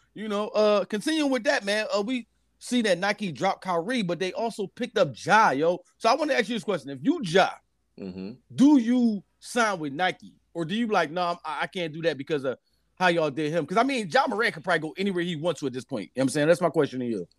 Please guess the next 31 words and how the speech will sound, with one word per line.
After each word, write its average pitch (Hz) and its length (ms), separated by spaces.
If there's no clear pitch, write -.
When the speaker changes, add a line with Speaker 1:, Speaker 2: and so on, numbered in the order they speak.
Speaker 2:
Right. 110 220
Um, 123 600
if 117 200
I'm 110 400
Ja, 87 360
Speaker 1:
Yeah. 127 380
Speaker 2:
personally, 113 800
I 92 120
do 95 140
not 92 280
rock 85 180
with 82 100
Nike. 82 420
Speaker 1:
Okay. 180 380
Speaker 2:
I - 80
do 170 140
Speaker 1:
I 170 60
Speaker 2:
not 165 100
Speaker 1:
feel 165 100
you 135 80
Speaker 2:
rock - 20
Speaker 1:
on 127 60
Speaker 2:
with 131 100
Speaker 1:
that. - 60
Speaker 2:
Nike. - 180
Speaker 1:
I 175 80
feel 175 160
you 151 120
on 123 80
that. 127 200
Speaker 2:
Um, 92 640